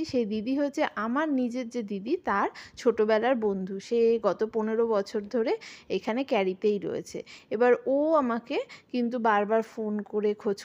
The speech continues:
খবর নিচ্ছে, খুব হেল্প করছে, বিশেষ করে এই বাবুর স্কুলের ব্যাপারটাতে কিন্তু ও খুব সাহায্য করছে। আসলে সেই বলতে গেলে জার্মানির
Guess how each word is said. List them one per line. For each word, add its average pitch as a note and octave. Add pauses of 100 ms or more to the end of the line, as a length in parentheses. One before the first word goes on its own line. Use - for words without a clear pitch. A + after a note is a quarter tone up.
খবর G3+
নিচ্ছে, G3+
খুব B3+ (220)
হেল্প A3
করছে, G3+
বিশেষ A3
করে B3 (360)
এই A3+
বাবুর G3+
স্কুলের C#4+
ব্যাপারটাতে D4
কিন্তু A#3+ (140)
ও A3
খুব D#4+ (140)
সাহায্য F#3+
করছে। - (460)
আসলে C4 (100)
সেই D4 (120)
বলতে A3
গেলে C4
জার্মানির A3